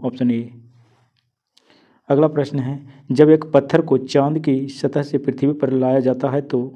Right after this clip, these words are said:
क्या होगा? इसका भार बदल जाएगा परंतु द्रव्यमान नहीं। राइट आंसर इसका हो जाएगा बी। अगला प्रश्न है,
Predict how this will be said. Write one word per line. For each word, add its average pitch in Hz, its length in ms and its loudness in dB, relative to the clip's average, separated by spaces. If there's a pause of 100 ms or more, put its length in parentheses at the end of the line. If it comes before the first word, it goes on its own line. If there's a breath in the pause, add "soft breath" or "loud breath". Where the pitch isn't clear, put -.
(460 soft breath)
क्या 143 140 4
होगा? 127 340 0 (600 soft breath)
इसका 143 280 2
भार 131 240 -2
बदल 131 260 2
जाएगा 120 280 -2 (240)
परंतु 131 280 2
द्रव्यमान 135 600 -2 (340 loud breath)
नहीं। 123 380 -2
राइट 123 260 0
आंसर 127 200 -4
इसका 127 220 -2
हो 123 80 0
जाएगा 123 200 -2 (240)
बी। 120 360 -4 (760 soft breath)
अगला 147 200 2
प्रश्न 156 320 -2
है, 139 220 -6